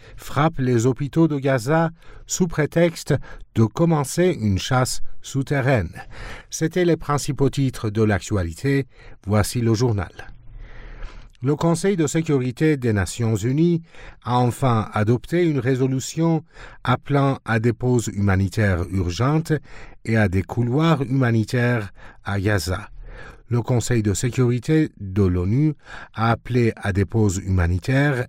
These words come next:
et prolongées dans la bande de Gaza, rompant son silence après quarante jours d'une guerre génocidaire menée par le régime israélien contre la population civile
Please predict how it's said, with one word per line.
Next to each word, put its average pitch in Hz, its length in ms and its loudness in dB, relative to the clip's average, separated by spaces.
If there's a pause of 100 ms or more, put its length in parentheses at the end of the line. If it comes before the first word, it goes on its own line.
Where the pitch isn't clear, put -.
et 123 140 4
prolongées 117 760 0 (360)
dans 165 160 0
la 147 120 2
bande 110 220 0
de 87 80 -2
Gaza, 90 540 0 (580)
rompant 110 640 0
son 107 240 0
silence 160 580 0 (460)
après 120 360 0
quarante 160 440 0
jours 147 440 0 (120)
d'une 98 180 2
guerre 98 300 2
génocidaire 104 880 0 (560)
menée 135 340 2
par 147 260 -2
le 131 120 2
régime 127 340 2
israélien 113 800 0 (500)
contre 170 460 -2 (260)
la 117 160 0
population 160 720 2
civile 107 500 0